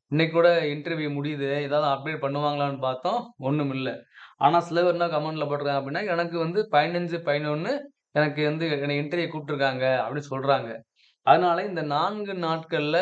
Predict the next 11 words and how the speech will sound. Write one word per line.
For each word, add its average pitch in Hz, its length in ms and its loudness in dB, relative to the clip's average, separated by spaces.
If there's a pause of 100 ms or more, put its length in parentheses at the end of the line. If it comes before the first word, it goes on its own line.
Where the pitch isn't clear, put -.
(160)
இன்டர்வியூ, 180 800 -2 (360)
அ, 147 320 6
போஸ்ட்போன் 175 320 0
ஆச்சு 143 260 0
இல்லையா, 117 640 -2 (120)
so 165 120 8
அவங்க 151 680 2 (680)
பி 180 260 0
இ 165 40 0
லெவல்ல 156 260 -2
உள்ளவங்க 127 600 -4